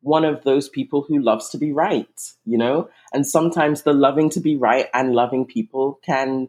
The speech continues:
you know, it explo-, <laughs> explode a little. So I don't wanna paint a picture of me being some kind of saint, but I would say on a daily basis, it's fairly easy for me to access, um, love for people. And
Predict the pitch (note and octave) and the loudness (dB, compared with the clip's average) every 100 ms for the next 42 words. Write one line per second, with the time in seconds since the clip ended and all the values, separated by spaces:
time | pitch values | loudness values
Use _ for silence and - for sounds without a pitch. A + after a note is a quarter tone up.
0 | - _ _ C3 C3 C3 C3+ - B2+ - | -10 _ _ 0 2 4 2 0 -2 0
1 | C3 - - D3 D3 - - - - - | -2 -2 -4 2 2 0 -6 -2 -4 -2
2 | - C3+ E3 C3+ G#2 - F#2+ G2+ - A#2+ | 0 2 2 2 0 -2 -6 -6 0 2
3 | A#2 A2+ - - _ _ _ _ _ - | 2 -2 -10 -20 _ _ _ _ _ 0
4 | D3+ E3+ E3+ - E3 D3 - - C#3+ - | 2 4 2 0 -2 0 -4 -4 -4 0
5 | B2+ A2+ A#2+ A#2+ B2 A#2 A#2 - A2 A2 | -2 0 0 0 0 0 -2 0 0 0
6 | B2 A#2 A2 - - A2 F2+ - _ A2+ | -2 -2 -2 -2 0 0 -2 -12 _ 0
7 | - - _ _ _ _ _ _ _ _ | 0 -4 _ _ _ _ _ _ _ _
8 | _ _ _ B2 C3+ C#3+ - D#3+ D#3 C#3 | _ _ _ 2 2 2 2 2 4 2
9 | A#2 B2 B2 A2+ A2+ G#2+ - G#2 - - | 2 2 4 2 2 0 -2 -8 -8 -14
10 | - A2+ A2+ A2+ G#2+ G2 G2+ - F#2+ F#2+ | 0 2 4 2 0 -6 -8 -6 -4 -4
11 | - - F#2 - - F#2 F2+ - - _ | -6 -2 -2 -2 -6 -6 -6 -10 -12 _
12 | _ _ F#2+ F2+ F2+ G2 F#2+ - - - | _ _ 0 0 -2 2 0 0 -10 -8
13 | E2+ D2+ E2+ - _ _ _ G2+ G2 F#2+ | -8 -8 -10 -12 _ _ _ -2 0 -2
14 | F#2+ | -6